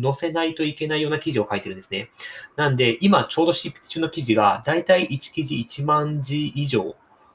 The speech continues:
かかるので、ちょっとこれをね、毎日一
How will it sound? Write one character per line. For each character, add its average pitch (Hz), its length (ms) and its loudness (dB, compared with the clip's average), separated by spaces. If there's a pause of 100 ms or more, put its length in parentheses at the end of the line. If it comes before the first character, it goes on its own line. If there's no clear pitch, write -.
(120)
か 131 100 0
か - 200 4
る 139 100 6
の 107 180 6
で、 107 260 6 (240)
ち - 60 0
ょ - 40 2
っ - 20 2
と - 80 0
こ 185 100 2
れ 190 60 6
を 190 60 4
ね、 175 220 2
毎 208 320 0
日 233 640 -2 (200)
一 202 240 -4